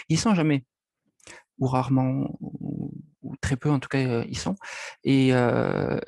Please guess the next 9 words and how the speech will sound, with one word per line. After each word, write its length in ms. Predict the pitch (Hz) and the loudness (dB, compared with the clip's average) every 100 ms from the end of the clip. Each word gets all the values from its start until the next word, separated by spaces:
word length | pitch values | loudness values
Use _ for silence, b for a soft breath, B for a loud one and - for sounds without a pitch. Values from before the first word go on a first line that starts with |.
| - _ _ - | -12 _ _ -2
et 320 | 127 123 - - - | 0 0 -4 -10 -6
comment 180 | 139 | -2
dire, 200 | 131 131 - B B B | -2 -2 -8 B B B
le 140 | 151 | 2
bon 160 | 175 233 | 4 2
rapport 680 | 180 170 175 175 170 - | 2 0 2 4 4 0
de, 180 | 131 135 139 139 127 123 - | -4 0 2 4 4 2 2
euh, 420 | - - 50 50 - | 0 -2 -2 -4 -8
de 220 | - - | -8 -10